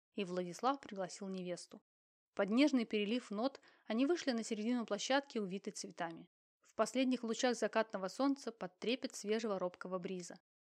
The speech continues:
Время остановилось. Мир вокруг них застыл. Они смотрели друг другу в глаза, словно в первый раз. Он прижал Дину к себе ещё крепче. Её руки взметнулись вверх и обвились вокруг его шеи.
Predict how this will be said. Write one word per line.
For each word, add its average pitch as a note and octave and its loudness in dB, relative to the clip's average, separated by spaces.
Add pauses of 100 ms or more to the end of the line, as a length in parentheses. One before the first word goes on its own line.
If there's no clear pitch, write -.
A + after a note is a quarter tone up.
(220)
Время C4 8
остановилось. A3+ -2 (260)
Мир B3 8
вокруг G3+ 0
них A#3 -2
застыл. F#3 -6 (460)
Они A3 0
смотрели D4+ 4
друг A#3 0
другу B3 2
в G3+ -2
глаза, G3 0
словно G#3 -2
в - -16
первый A#3+ 0
раз. - -8 (600)
Он A#3 2
прижал C#4 6
Дину C#4 8
к - -2
себе A3+ -2
ещё A3+ 0
крепче. G3+ -4 (240)
Её G#3 4
руки C4 0
взметнулись G3+ -4
вверх A#3 0 (340)
и C4 2
обвились A3+ 2
вокруг G#3 -4
его F3+ -6
шеи. F3 -8